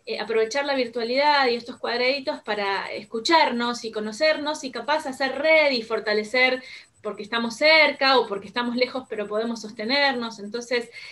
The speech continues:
alentarles a eso, a que no se imaginen una jornada como muy académica, congreso, no sé qué, sino como un espacio en donde juntarnos en una mesa que nos convoca un tema y poder conversar, eh,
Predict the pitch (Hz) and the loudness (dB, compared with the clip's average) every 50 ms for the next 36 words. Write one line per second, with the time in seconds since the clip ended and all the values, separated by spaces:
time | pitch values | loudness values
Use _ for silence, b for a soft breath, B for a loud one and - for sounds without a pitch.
0 | B B - 208 208 208 208 220 226 262 262 269 285 277 269 - 247 226 247 247 | B B -4 -2 -2 0 -2 -2 0 0 0 2 2 0 -2 0 2 2 4 2
1 | 240 - 208 202 202 214 226 - 262 240 226 220 254 247 247 240 233 226 - - | 2 0 -4 -6 -6 -8 -6 -6 -6 -6 -6 -6 -6 -6 -4 -4 -6 -8 -6 -6
2 | 208 202 208 214 220 226 220 208 190 190 185 185 196 214 214 208 208 190 185 202 | -6 -4 0 0 0 0 0 -2 -6 -6 -8 -6 -4 -2 -2 -2 -2 -2 -2 0
3 | 202 208 214 208 208 196 180 185 180 185 190 202 214 214 214 - 220 214 214 220 | 0 0 -2 -4 -4 -6 -8 -8 -10 -8 -6 -4 -4 -4 -4 -4 -4 -4 -4 -6
4 | 214 - 247 240 285 294 311 302 - 226 226 240 240 240 254 233 226 208 196 B | -4 -6 -2 2 2 2 2 2 -2 -4 -4 -4 -2 -2 -2 0 2 0 0 B
5 | B B B B B B B B B _ _ _ _ _ _ _ _ _ - 240 | B B B B B B B B B _ _ _ _ _ _ _ _ _ -2 0
6 | 247 262 254 254 - 269 277 294 - - 320 285 262 233 220 214 208 202 202 - | 0 0 0 2 2 4 4 4 2 0 0 0 2 0 0 0 0 -2 -2 -2
7 | - 214 220 226 262 277 285 302 302 294 277 247 214 214 214 214 214 220 240 254 | -4 -6 -2 2 4 4 4 4 2 0 -2 -2 -2 -2 -2 -2 0 0 0 -2
8 | 254 262 233 196 180 180 - _ 185 180 180 180 - - 202 214 240 240 294 285 | 0 0 -2 -2 -2 -2 -6 _ -8 -8 -8 -8 -10 -8 -2 0 0 2 2 0
9 | 277 269 349 349 349 359 359 370 359 262 - 208 202 214 220 247 247 254 - _ | 0 0 0 0 0 2 0 0 -2 0 0 2 4 4 4 4 2 0 -4 _
10 | _ _ _ - 226 220 214 208 208 208 202 - - 233 233 233 247 247 262 262 | _ _ _ -2 0 0 2 0 0 -2 -2 -2 0 2 4 4 4 4 2 -2
11 | 262 B B B B B B _ _ 190 147 - - | -6 B B B B B B _ _ -14 -14 -14 -16